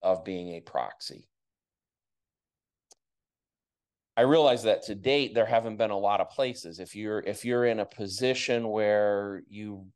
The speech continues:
only wanna invest through a public market, or maybe you've got some sort of qualified plan that doesn't allow you to do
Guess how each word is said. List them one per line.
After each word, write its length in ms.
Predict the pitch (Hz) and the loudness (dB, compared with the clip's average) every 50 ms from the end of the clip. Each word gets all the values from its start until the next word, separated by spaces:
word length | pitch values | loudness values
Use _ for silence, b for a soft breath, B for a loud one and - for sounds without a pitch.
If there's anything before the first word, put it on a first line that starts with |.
| _ _ _ _ _ - | _ _ _ _ _ 0
only 300 | 117 127 131 127 123 113 | 2 2 4 2 2 2
wanna 240 | 110 107 107 104 76 | 2 2 2 2 0
invest 480 | - 101 104 98 107 107 104 - - | -2 -6 0 2 2 2 2 0 -8
through 140 | 110 92 85 | -6 -6 -6
a 40 | - | -6
public 380 | - - 120 95 - 76 - - | -4 -4 -4 -4 -4 -10 -10 -10
market, 640 | 127 143 151 147 147 147 147 - 127 123 120 113 - | -4 0 2 2 2 2 0 0 2 4 4 4 2
or 200 | - 85 87 87 | 0 -4 -4 -4
maybe 320 | 90 90 90 90 82 92 | -8 -12 -12 -12 -12 -12
you've 440 | 87 90 87 87 87 87 82 80 _ | -12 -12 -12 -12 -14 -14 -16 -16 _
got 360 | - 90 80 80 76 76 73 - - _ _ _ _ _ _ _ | -8 -4 -2 0 0 0 -2 -4 -10 _ _ _ _ _ _ _
some 220 | - 110 104 101 | -4 -4 -4 -4
sort 220 | - - 104 92 95 | -2 -2 0 0 0
of 60 | - | -4
qualified 640 | - - 110 107 101 98 - - 80 85 87 - | 0 2 4 6 6 4 2 0 -2 -4 -4 -8
plan 460 | - - 151 147 147 143 139 127 117 | -8 -4 -2 0 2 2 2 0 0
that 140 | 104 87 - | -2 -4 -4
doesn't 220 | - 85 85 87 78 | -6 -8 -8 -10 -12
allow 340 | 76 76 80 82 80 80 | -10 -4 -2 0 0 0
you 120 | 82 82 - | -2 -4 -8
to 100 | 80 78 | -12 -14
do 160 | 69 71 | -14 -16